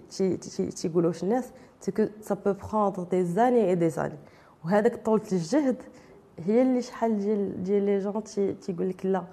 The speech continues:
دوز خمس سنين، دوزت عشرين سنين، اذا ما عمري ما غادي نتعالج". الوغ كو تلقى مثلا الا كان عنده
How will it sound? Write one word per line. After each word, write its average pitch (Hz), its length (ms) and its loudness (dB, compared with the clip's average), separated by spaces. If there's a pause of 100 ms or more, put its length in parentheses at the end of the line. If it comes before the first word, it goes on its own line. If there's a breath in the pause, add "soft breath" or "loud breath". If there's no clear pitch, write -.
(280 loud breath)
دوز 185 220 2
خمس 202 260 2
سنين، 196 220 2
دوزت 190 280 0
عشرين 202 360 2
سنين، 214 400 -2
اذا 170 200 -2
ما 180 140 0
عمري 180 180 0
ما 175 100 0
غادي 165 180 -2
نتعالج". 160 380 -4 (540 soft breath)
الوغ 180 140 4
كو - 140 -2
تلقى 190 360 0
مثلا 190 260 0
الا 190 140 2
كان 185 180 -2
عنده 170 320 0